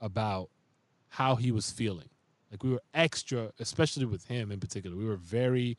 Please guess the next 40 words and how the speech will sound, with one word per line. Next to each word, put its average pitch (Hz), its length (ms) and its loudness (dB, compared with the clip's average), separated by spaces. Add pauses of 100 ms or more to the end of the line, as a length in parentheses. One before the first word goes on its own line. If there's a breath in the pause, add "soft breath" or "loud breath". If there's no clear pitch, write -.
(420 soft breath)
'cause 127 180 2
his 175 220 8
attachment 143 460 2
to 131 40 0
my 120 120 2
wife 113 320 2
is 104 140 0
like 104 200 -6
no 107 200 -4
other 101 160 -2
child 92 360 -6
in, 87 160 -12
in 90 120 -10
my 85 120 -10
house. - 360 -12 (460 soft breath)
And 113 140 -2
I 110 40 2
think 117 220 2
that 110 200 2 (220)
maybe 110 220 0
has 107 160 0
to - 40 -10
do 110 100 -2
with 98 100 -2
the - 60 -16
fact 101 180 -6
that 98 60 -4
he's 98 120 -2
a 95 60 -8
boy 90 360 -6 (300)
and, 87 320 -12
you 92 100 -10
know, 85 60 -8
the 85 100 -10
closeness 98 420 -4
with 90 100 -14
the 87 80 -12
mom. 87 260 -12 (680 soft breath)
But, 101 200 0
um, 92 360 -4